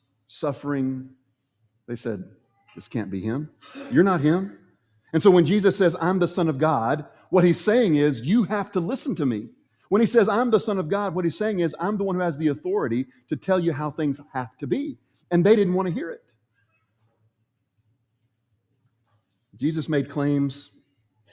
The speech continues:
all through, not just about himself, but he made claims of what others had to do. I'm reminded of Mark chapter ten, verses seventeen to twenty-two, with the rich young ruler. Remember, here's this young man that's in love with the material things of this world.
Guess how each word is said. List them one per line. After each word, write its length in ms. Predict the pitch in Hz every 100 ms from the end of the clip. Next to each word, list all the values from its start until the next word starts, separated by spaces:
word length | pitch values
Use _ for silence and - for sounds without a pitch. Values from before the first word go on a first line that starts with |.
| - - - _ _ _
all 200 | 131 139
through, 240 | 139 127
not 180 | 117 170
just 140 | 151 -
about 180 | 139
himself, 340 | 135 117 151 139
but 60 |
he 60 | 131
made 180 | 139 123
claims 280 | - 135 120
of 60 |
what 140 | 113 120
others 240 | 123 117
had 180 | 117 101
to 60 |
do. 320 | 110 107 104 113 _ _ _ _ _ _ _ _ _
I'm 80 | 131
reminded 380 | 143 151 156 143
of 360 | 135 104 - -
Mark 240 | 143 151
chapter 300 | - 143 139
ten, 420 | 117 170 156 151
verses 260 | 131 123 123
seventeen 400 | 147 135 135 139
to 60 | 127
twenty-two, 420 | 143 135 127 135
with 120 | 113
the 40 | 113
rich 200 | 127 147
young 160 | 131
ruler. 340 | 127 120 104 107 _ _ _ -
Remember, 160 | 151 143
here's 200 | 170 151
this 180 | 165
young 200 | 165 151
man 260 | 143 147 135
that's 160 | 123 135
in 120 | 120
love 280 | 143 143 131
with 120 | 123
the 60 | 117
material 460 | 107 - 151 131
things 220 | 113 127
of 60 | 107
this 120 | 113
world. 240 | 127 123